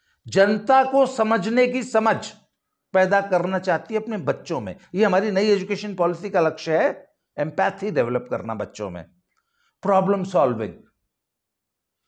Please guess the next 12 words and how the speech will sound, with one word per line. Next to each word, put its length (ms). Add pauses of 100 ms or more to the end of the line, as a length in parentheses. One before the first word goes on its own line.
(220)
और 240
उसके 300
बाद 540 (300)
टीम 340
वर्क, 360 (1300)
स्ट्रेटेजिक 680
थिंकिंग, 420 (1120)
स्ट्रेटजी 500
बनाना, 420 (1200)
स्ट्रेटजी 480
के 100
लिए 200